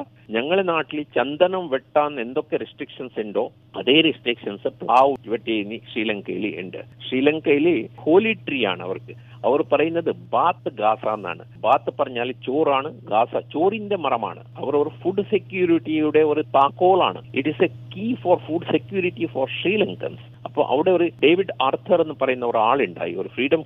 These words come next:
ഫൈറ്റർ, ഒരു റിച്ച് പേഴ്സൺ. അവർ ഈ ചക്കയെ പറ്റി ഒരു വലിയ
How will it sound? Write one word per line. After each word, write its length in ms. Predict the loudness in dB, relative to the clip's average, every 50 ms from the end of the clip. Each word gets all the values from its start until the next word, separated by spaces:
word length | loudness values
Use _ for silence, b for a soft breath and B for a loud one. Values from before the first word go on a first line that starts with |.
| 0
ഫൈറ്റർ, 280 | 0 0 2 2 0 0 0 -2
ഒരു 100 | -2 -4 -4 -2 0
റിച്ച് 260 | 0 0 0 -2 -6 -2 0
പേഴ്സൺ. 320 | 0 0 0 -2 -12 -12 -12 -14 -12 -4 -2 0
അവർ 180 | 2 2 2 2
ഈ 120 | 2 0 -2 -4 -6
ചക്കയെ 240 | -8 -6 -4 -4 -4 -4
പറ്റി 180 | -4 -6 -6 -6
ഒരു 140 | -4 -4 -4 -4
വലിയ 340 | -4 -4 -4 -4 -2 -2